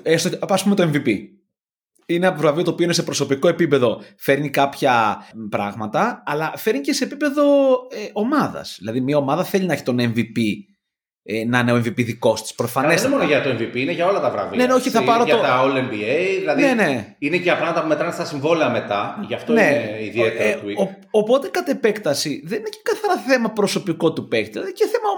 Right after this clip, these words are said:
Speaker 1: ομάδας. Σου λέω, «Όπα, ρε φίλε, δηλαδή, εσύ θα, θα βάζεις τον παίκτη σου τον άλλον να παίξει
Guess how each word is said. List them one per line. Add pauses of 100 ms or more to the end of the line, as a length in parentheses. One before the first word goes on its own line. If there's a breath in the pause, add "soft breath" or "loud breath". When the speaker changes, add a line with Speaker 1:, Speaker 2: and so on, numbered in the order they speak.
Speaker 1:
ομάδας. (380 soft breath)
Σου
λέω,
«Όπα,
ρε
φίλε,
δηλαδή,
εσύ
θα,
θα
βάζεις
τον
παίκτη
σου
τον
άλλον
να
παίξει